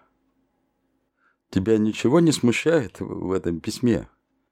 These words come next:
«Так с её ящика отправлено. Думаешь, не она?»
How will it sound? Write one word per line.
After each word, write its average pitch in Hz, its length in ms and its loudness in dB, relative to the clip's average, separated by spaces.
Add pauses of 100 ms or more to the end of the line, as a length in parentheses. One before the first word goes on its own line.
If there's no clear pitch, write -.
(1900)
«Так - 260 -2
с - 120 2
её 113 360 4
ящика 107 580 0
отправлено. 73 720 -4 (840)
Думаешь, 131 460 -2
не 120 100 4
она?» 127 440 2